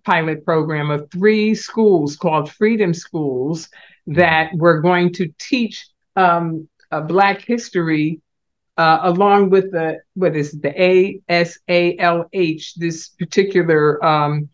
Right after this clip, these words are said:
long that was, has been in existence for quite a little while that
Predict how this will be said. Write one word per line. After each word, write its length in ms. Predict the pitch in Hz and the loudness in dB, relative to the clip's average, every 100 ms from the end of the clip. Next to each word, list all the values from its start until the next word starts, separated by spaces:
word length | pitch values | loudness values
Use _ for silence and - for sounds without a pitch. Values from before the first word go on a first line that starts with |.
| _ _ | _ _
long 580 | 165 160 190 190 175 160 | -2 2 4 4 2 -2
that 180 | 156 170 | -4 -6
was, 280 | 165 156 170 _ _ _ _ _ _ | -8 -12 -18 _ _ _ _ _ _
has 160 | 147 135 | -8 -6
been 200 | 165 185 | -4 -2
in 140 | 170 | -2
existence 560 | 147 147 190 190 156 147 | -4 0 0 0 -6 -8
for 360 | 170 156 147 | -6 -6 -6
quite 280 | - 185 180 | -4 -2 -2
a 40 | 165 | -2
little 260 | 170 165 | -2 -4
while 440 | 156 165 160 147 139 | -2 -2 0 -2 -4
that 240 | 147 | -4